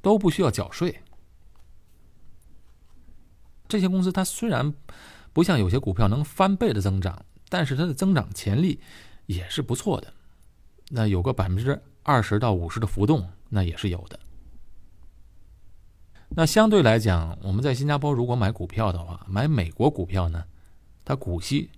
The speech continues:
就需要分红的，要交百分之三十的税给美国政府。所以当你配置美国股票的话，最好是配置一些增长型的股票，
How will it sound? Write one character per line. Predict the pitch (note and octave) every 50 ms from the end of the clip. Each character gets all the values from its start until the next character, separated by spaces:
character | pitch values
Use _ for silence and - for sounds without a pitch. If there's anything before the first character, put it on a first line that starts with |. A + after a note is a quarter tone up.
| - - - - - - F#2+ F2
就 | - - F2+
需 | E2+ - - A#2+
要 | A#2+ G2
分 | E2+ - C3 C#3 B2
红 | F#2+ E2 E2 F2
的， | E2+ - - -
要 | G#2 F2
交 | - A2+ A2+
百 | A2+ F#2+ E2+
分 | F2 G2
之 | A#2+
三 | A#2 - - D#3 D#3
十 | - C3+
的 | C3+
税 | C3 - G3+ E3+ - - - - - - - - -
给 | - G2
美 | G#2 G2+ E2+
国 | E2 F#2+ G2
政 | A#2+ A#2 F#2+
府。 | E2+ - - - - - - - - - - - - - - - - _ - - - - - - - - - - - - - - - - - -
所 | - E3+ F3+
以 | E3
当 | - G#3+ G#3
你 | C#3+
配 | G2+ - F3+ E3
置 | B2+ C3
美 | A#2+ G#2 F2 E2+
国 | F#2+ C#3+ E3
股 | C#3
票 | - A2 A2+ G2+
的 | F#2+
话， | G2+ G#2 G#2
最 | - - G3 D#3+
好 | B2+ F#2 E2+
是 | F2
配 | F2 - G#2+ G2
置 | F#2 F#2+ F#2
一 | F2
些 | F2 - G2 F#2+ G2 - - - - - - - -
增 | - G3 G#3 G3
长 | G2+ F2 F2
型 | F2 - F2
的 | F2
股 | F2 F2 E2
票， | - F2+ F2 E2+